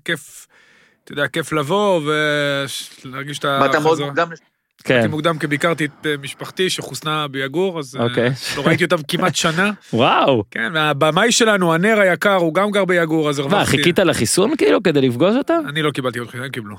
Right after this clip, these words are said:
Speaker 3: אני מבין, אבל
Speaker 1: כן,
Speaker 3: חיכית או שפשוט
Speaker 1: כן.
Speaker 3: היית
Speaker 1: לא,
Speaker 3: קרוב
Speaker 1: לא
Speaker 3: משפחה,
Speaker 1: יכלנו,
Speaker 3: לא
Speaker 1: הם
Speaker 3: משהו?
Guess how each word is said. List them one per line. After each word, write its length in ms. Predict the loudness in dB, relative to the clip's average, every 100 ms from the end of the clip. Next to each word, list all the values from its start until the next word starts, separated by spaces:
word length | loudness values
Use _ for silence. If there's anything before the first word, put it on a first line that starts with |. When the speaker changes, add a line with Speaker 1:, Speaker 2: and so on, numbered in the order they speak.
| -4
Speaker 3:
אני 120 | 0
מבין, 280 | 2 4 4
אבל 140 | 4 2
Speaker 1:
כן, 60 |
Speaker 3:
חיכית 320 | 0 2 2
או 80 | 2
שפשוט 220 | 0 0 2
Speaker 1:
כן. 60 |
Speaker 3:
היית 180 | 4 4
Speaker 1:
לא, 360 | 4 4 4 4
Speaker 3:
קרוב 180 | 4
Speaker 1:
לא 200 | 4 4 4
Speaker 3:
משפחה, 200 | 4 4
Speaker 1:
יכלנו, 200 | 4 4
Speaker 3:
לא 160 | 4
Speaker 1:
הם 120 | 4 4
Speaker 3:
משהו? 840 | 4 4 4 2 2 0 -2 -8